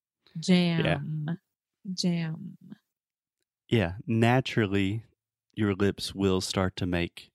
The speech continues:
Speaker 2: a circle shape as they are closing because your mouth is kind of like a circle.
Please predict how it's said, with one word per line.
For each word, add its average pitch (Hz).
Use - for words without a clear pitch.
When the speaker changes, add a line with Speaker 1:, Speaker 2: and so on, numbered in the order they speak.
Speaker 2:
a 98
circle 101
shape -
as 92
they 98
are 87
closing 117
because 92
your 92
mouth 87
is 85
kind 85
of 87
like 90
a 95
circle. 123